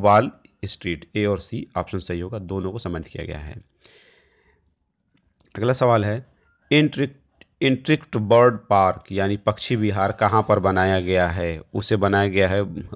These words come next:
मुंबई में बनाया गया है पक्षी विहार। देश का पहला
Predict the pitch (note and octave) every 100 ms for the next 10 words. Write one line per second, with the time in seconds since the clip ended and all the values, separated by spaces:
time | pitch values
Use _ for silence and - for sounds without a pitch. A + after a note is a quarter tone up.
0 | - G2+ - - G2+ G2+ F#2 F2 E2+ E2
1 | D#2+ D#2+ D#2 D2+ - _ - - - _
2 | _ _ _ _ _ _ G2+ - A2 F2+
3 | F2 F2 F#2+ C3 C3+ A#2+ A2+ G#2+ G#2+ G#2
4 | D#2